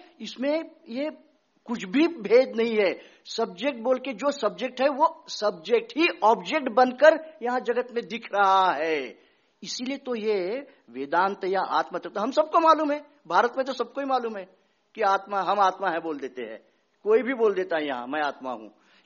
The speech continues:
लेकिन क्या आत्मा हो बोलने से आत्मा का वो बोध होता है, आत्मज्ञान होता है? नहीं।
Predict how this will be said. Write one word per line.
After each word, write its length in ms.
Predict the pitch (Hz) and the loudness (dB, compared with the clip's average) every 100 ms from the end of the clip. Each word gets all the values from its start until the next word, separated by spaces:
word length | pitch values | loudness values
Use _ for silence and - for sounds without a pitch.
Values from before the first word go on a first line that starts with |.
| - | -18
लेकिन 320 | 185 247 208 | -14 -10 -10
क्या 180 | - 226 | -8 -8
आत्मा 420 | - 139 151 202 | -6 -8 -8 -6
हो 100 | 214 | -4
बोलने 340 | 185 190 202 | -4 -6 -6
से 140 | 202 220 - - | -8 -10 -12 -10
आत्मा 300 | 156 - 202 | -10 -8 -10
का 220 | 208 208 202 - 151 | -4 -6 -6 -10 -10
वो 60 | |
बोध 260 | 139 180 175 | -2 0 0
होता 220 | 185 247 | -2 -2
है, 260 | 262 277 - 160 | -4 -8 -12 -14
आत्मज्ञान 420 | - 190 208 208 | -10 -6 -4 -4
होता 180 | 220 226 | -6 -10
है? 80 | |
नहीं। 220 | 160 175 | -10 -12